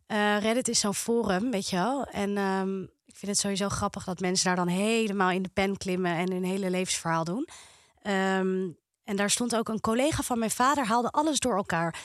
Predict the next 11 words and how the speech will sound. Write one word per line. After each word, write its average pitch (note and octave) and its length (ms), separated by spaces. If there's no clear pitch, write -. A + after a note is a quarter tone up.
Degene C4+ 360
die A#3+ 80
ik G3+ 140
altijd E4+ 320
onthouden C4+ 460
heb C#4 140
was A#3+ 200
hoge C4+ 400
bomen, B3+ 460
lange A3 300
planken. F3 540